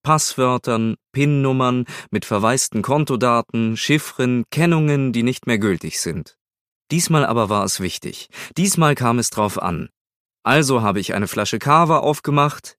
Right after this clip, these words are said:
ich habe mir eingeschenkt, habe das Glas an meine glühende Stirn geführt und auf den Bildschirm gestarrt. Ich bin jetzt Nutzer einer Partnervermittlung. Online. W W W neu de.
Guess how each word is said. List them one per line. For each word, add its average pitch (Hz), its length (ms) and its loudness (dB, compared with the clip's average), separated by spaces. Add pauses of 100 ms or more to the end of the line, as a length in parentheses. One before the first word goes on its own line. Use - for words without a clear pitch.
(100)
ich - 100 -12
habe 92 220 -2
mir 98 180 2
eingeschenkt, 131 720 2 (300)
habe 120 240 4
das 98 180 0
Glas 135 420 2
an 104 120 -2
meine 98 200 0
glühende 120 380 2
Stirn 147 380 2
geführt 131 420 0
und 113 140 -2
auf 135 120 -4
den 147 200 0
Bildschirm 85 440 0
gestarrt. 80 600 -8 (520)
Ich - 220 -8
bin 185 220 4
jetzt - 320 -2
Nutzer 143 440 0
einer 117 200 0
Partnervermittlung. 87 1000 -4 (260)
Online. 82 520 -2 (500)
W 117 260 2
W 104 140 0
W 151 300 4 (180)
neu 113 440 0 (220)
de. 95 420 -2